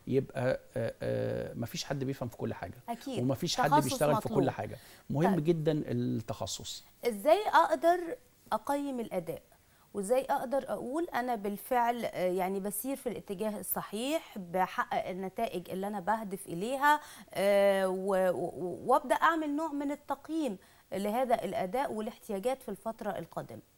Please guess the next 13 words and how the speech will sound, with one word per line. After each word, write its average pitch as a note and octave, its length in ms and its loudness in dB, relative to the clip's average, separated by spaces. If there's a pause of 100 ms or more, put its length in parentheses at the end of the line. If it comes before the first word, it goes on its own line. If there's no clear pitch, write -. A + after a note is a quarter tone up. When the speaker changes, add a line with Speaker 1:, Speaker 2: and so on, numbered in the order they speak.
(1400)
Speaker 1:
مهم F3 300 4
جدًا D#3+ 320 2
حضرتك C#3+ 340 -2 (120)
إن، A#2+ 180 0
إن، A2 460 -4 (120)
إن A2+ 180 -2
لازم C#3 360 0
يكون C#3 300 -2
عندي C#3+ 440 0 (580)
الأهداف، A2+ 800 -4 (260)
Speaker 2:
مهم. A3 100 -12
Speaker 1:
الأوبجكتيفز A2+ 680 -6
بتاعتي، - 420 -14